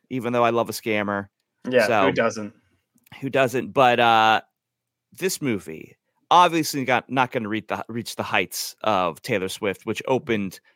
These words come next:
Speaker 1: to ninety-two point six. Ninety-two point eight,
Speaker 2: Mm.
Speaker 1: I'm sorry. Jeez.
Speaker 2: Yeah.
Speaker 1: This is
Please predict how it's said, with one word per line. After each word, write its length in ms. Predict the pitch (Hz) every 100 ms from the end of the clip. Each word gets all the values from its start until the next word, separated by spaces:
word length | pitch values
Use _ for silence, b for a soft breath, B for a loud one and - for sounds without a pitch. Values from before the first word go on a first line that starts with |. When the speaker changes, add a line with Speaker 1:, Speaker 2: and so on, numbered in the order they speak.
| _
Speaker 1:
to 100 | -
ninety-two 540 | 127 127 107 90 110 95
point 280 | 82 80
six. 520 | - - - - - - _
Ninety-two 360 | - 131 90 131
point 200 | 113 87
eight, 200 | 151 135
Speaker 2:
Mm. 20 |
Speaker 1:
I'm 80 | 85
sorry. 400 | - 107 82 -
Jeez. 380 | - 104 98 113
Speaker 2:
Yeah. 220 | 120 101 - b b b b b b b b _ _ -
Speaker 1:
This 540 | 113 175 226 - - -
is 640 | 151 143 143 131 -